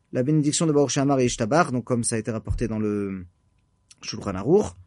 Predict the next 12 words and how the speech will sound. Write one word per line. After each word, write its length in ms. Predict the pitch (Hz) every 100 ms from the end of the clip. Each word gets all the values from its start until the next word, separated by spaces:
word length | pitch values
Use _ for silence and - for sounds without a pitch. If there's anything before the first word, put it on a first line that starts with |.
| _ _ _ _ _ -
Ach, 400 | 214 170 - - _
im 260 | 240 311 277
lo 100 | 254
yitztarech 380 | 233 - 226 190
ledalek 380 | 190 190 196
legamre, 540 | 175 160 156 151 185 226
sheyuchal 320 | 185 165 196
lomar 180 | 196 180
Baruch 160 | 180
She'amar 240 | 165 175 170
ve'ashrei 400 | 160 151 - 170
ve'ishtabach, 640 | 147 - 123 151 233 -